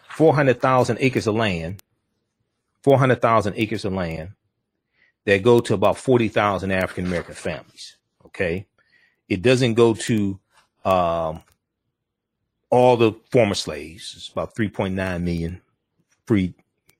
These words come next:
uh, enslaved African people. It doesn't go to all of them.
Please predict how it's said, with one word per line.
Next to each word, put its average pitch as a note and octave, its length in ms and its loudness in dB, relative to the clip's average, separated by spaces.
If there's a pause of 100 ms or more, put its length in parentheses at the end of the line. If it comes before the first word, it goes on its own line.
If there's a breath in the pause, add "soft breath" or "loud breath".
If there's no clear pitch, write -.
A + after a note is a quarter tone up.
(160)
uh, D#2 300 -8 (180)
enslaved F2+ 500 -4 (380)
African F2+ 400 -10
people. E2 360 -8
It E2+ 40 -10
doesn't F#2+ 240 -2
go F#2 160 0
to F#2 80 -2
all D#2+ 320 -2
of D2 120 -6
them. E2 140 -12